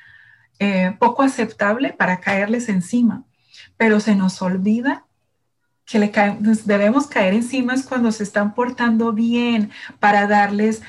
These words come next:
ánimo, para reconocer ese buen comportamiento, para darles amor, para aplaudirlos. Entre más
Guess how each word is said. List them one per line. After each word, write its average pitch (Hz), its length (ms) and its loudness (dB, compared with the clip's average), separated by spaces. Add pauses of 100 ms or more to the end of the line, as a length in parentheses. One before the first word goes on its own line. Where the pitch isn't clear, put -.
(180)
ánimo, 233 540 4
para 196 200 -2
reconocer 190 540 -4
ese 214 220 -4
buen 208 180 0
comportamiento, 208 960 -2
para 180 260 -2
darles 185 400 -4
amor, 190 540 0
para 180 280 0
aplaudirlos. 185 1000 0 (400)
Entre 233 400 4
más 220 580 4